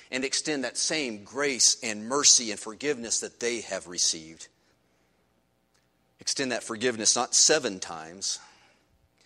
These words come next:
not seventy-seven times, not seven times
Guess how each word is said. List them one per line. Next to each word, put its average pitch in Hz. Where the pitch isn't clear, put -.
not 127
seventy-seven 139
times, 90
not 143
seven 156
times 123